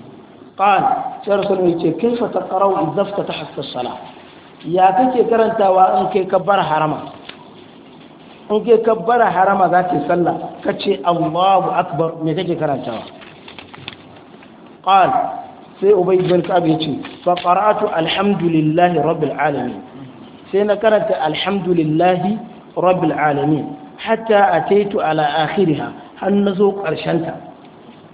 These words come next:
Ƙarshen alhamdulillahi rabbil alamin.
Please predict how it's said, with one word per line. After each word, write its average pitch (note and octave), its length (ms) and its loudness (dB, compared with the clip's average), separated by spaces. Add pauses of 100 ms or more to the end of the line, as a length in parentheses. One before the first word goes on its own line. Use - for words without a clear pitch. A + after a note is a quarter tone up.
(1700)
Ƙarshen G3+ 380 0 (460)
alhamdulillahi F#3 1040 0 (420)
rabbil E3+ 300 2
alamin. C#3+ 440 2